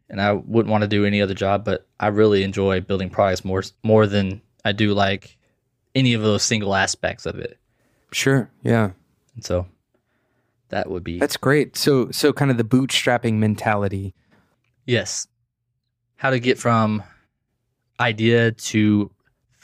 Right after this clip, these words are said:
Speaker 1: uh, shipped product, uh, as quick as possible.
Speaker 2: Yeah, that's, that's, I mean, uh, that's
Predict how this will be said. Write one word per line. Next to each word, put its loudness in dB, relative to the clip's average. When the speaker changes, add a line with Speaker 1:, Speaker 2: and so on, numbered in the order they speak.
Speaker 1:
uh, 0
shipped -2
product, -4
uh, -12
as -10
quick -4
as -4
possible. -4
Speaker 2:
Yeah, 0
that's, -2
that's, -2
I -8
mean, 4
uh, 0
that's -2